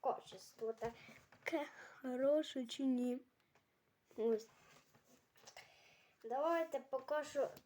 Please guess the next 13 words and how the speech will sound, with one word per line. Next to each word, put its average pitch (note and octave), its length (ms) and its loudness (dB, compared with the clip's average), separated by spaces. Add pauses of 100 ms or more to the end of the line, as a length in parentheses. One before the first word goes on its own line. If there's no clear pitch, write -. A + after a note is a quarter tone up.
(120)
із A#3+ 340 -8 (340)
прав-, C#4 460 4 (200)
правий B3 420 4
подивимося. G#3+ 720 -2 (640)
Отакий D#4 580 4
він D4+ 320 0
на D4+ 120 2
вигляд, D4+ 520 6
це C4+ 80 0
я C4+ 80 2
на C4+ 120 -2
себе C4+ 340 0
брав. A3+ 360 0